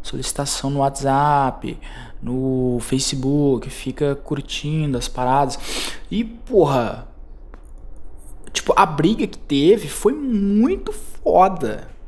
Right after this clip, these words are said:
sabe? Eu já falei também no, no, no podcast, nos primeiros episódios, foi lá pra dois mil e dezenove.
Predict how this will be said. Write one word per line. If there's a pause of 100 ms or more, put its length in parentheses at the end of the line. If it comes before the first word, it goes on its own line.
sabe?
Eu
já
falei
também
no,
no,
no
podcast,
nos
primeiros
episódios,
foi
lá
pra
dois
mil
e
dezenove.